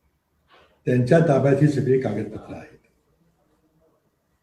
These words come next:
जनतेच्या दबावामुळं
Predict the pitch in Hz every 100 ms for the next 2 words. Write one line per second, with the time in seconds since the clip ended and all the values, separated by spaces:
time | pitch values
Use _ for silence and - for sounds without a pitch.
0 | _ _ _ _ _ _ _ _ _ _
1 | _ _ _ _ _ _ _ _ _ _
2 | - 123 143 147 196 202 202 202 202 175
3 | - 135 160 175 170 160 156 104 -